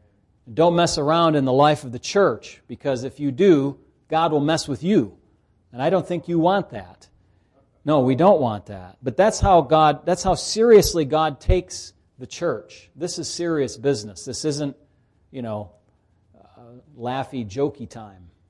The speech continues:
This is really, I mean, this is real life. You think, I just went to a, a funeral yesterday for a fellow that I was acquainted with remotely and to support some of his friends and family members.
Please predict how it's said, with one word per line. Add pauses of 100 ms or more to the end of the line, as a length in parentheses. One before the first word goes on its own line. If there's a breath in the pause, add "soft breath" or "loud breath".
This
is
really,
I
mean,
this
is
real
life.
You
think,
I
just
went
to
a, (300 soft breath)
a
funeral
yesterday (600)
for
a
fellow
that
I
was
acquainted
with
remotely
and
to
support
some
of
his
friends
and (420)
family
members.